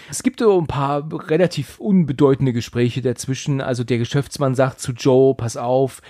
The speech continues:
schließen wir uns zusammen, die tun uns alle nur verlangsamen. Wenn's soweit ist, du hast die Schlüssel, du hast hier die Macht, dann, ähm, können wir hier lebend rauskommen", ne? So sagt er zu ihm irgendwie, ne? Und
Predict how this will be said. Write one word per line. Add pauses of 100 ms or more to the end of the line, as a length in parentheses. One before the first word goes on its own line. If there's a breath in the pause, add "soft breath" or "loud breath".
(180 loud breath)
schließen
wir
uns
zusammen,
die
tun
uns
alle
nur
verlangsamen.
Wenn's
soweit
ist,
du
hast
die
Schlüssel,
du
hast
hier
die
Macht, (420 loud breath)
dann,
ähm,
können
wir
hier
lebend
rauskommen",
ne?
So
sagt
er
zu
ihm
irgendwie,
ne? (640 loud breath)
Und